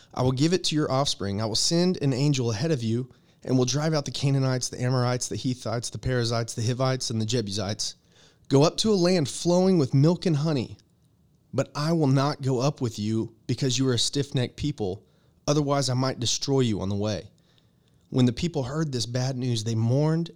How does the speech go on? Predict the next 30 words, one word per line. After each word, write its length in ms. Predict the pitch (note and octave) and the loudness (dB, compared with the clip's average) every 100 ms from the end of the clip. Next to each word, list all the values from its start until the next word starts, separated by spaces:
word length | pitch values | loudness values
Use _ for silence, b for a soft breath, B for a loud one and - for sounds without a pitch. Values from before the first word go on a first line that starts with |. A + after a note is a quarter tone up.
| - | -4
and 180 | B2 A#2 | -2 0
didn't 300 | C#3 D3 - | 0 0 0
put 140 | C#3+ | 0
on 160 | C3 C3 | 2 0
their 100 | A#2+ | -2
jewelry. 640 | A#2+ F3 E3 A2+ F#2+ - b b b - | -4 -2 -2 -2 -4 -8 b b b -6
For 100 | C#3+ | -2
the 80 | C3 | -2
Lord 320 | C#3 D#3 D3+ | 0 0 0
said 180 | D#3 C#3+ | 0 0
to 40 | |
Moses, 400 | B2+ A#2+ A2+ A2+ | 0 0 0 -2
'Tell 300 | - C#3 D3 | -4 -4 -2
the 140 | D3+ D3+ | -2 -4
Israelites, 480 | C3+ B2+ A2 E2 B2 | -2 -2 -2 -4 -2
"You 120 | B2+ | -2
are 60 | A#2 | -2
a 40 | |
stiff-necked 640 | - - C#3+ - B2+ - | -2 -2 -4 -4 -6 -6
people. 420 | - C#3+ A#2+ F#2 - b b b b b | -8 -8 -6 -8 -10 b b b b b
If 160 | A#2+ C3 | -8 -2
I 80 | C3 | 0
went 200 | D3+ C#3+ | 2 2
up 180 | C#3+ C#3+ | 0 -4
with 180 | C3 | -4
you 100 | C#3+ | -4
for 180 | C#3 A2+ | -4 -4
a 60 | G#2+ | -2
single 320 | - C#3 C3+ | 0 -2 -2
moment, 400 | C3 A2+ G#2 | -2 -2 -4